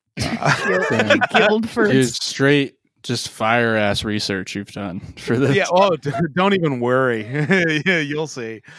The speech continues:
Speaker 1: Uh,
Speaker 2: This is the
Speaker 1: when
Speaker 2: boring part.
Speaker 1: Yeah, this is the real boring part. Yeah, we'll, we'll,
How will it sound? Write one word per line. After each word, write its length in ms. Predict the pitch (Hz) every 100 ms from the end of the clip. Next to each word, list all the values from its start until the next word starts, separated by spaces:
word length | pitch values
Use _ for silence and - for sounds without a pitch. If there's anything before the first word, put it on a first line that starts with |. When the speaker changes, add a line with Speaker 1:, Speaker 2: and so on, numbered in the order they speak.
| - -
Speaker 1:
Uh, 480 | 143 151 143 135 131
Speaker 2:
This 260 | 254 311 320
is 100 | -
the 80 | 247
Speaker 1:
when 80 | 165
Speaker 2:
boring 500 | 185 185 185 175 180
part. 520 | 165 143 147 151 - 190 _ _
Speaker 1:
Yeah, 220 | 165 139
this 160 | 135 156
is 80 | 160
the 120 | 156
real 160 | 131
boring 300 | 123 120 113 110
part. 200 | 98 104
Yeah, 280 | 120 107
we'll, 260 | 101 139 180
we'll, 240 | 151 170